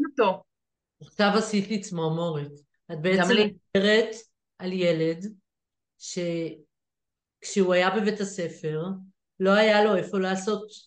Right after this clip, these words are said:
Speaker 2: פיפי, אז הוא היה מתאפק ימים שלמים, בגלל שהזהות שלו לא ברורה לחברה.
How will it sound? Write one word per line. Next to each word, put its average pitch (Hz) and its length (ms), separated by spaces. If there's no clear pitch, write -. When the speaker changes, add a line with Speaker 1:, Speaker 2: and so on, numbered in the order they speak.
Speaker 2:
פיפי, 254 500
אז 175 140
הוא 208 100
היה 214 160
מתאפק 294 500
ימים 277 300
שלמים, 311 560
בגלל 226 520
שהזהות 269 680
שלו 311 640
לא 247 480
ברורה 233 800
לחברה. 175 580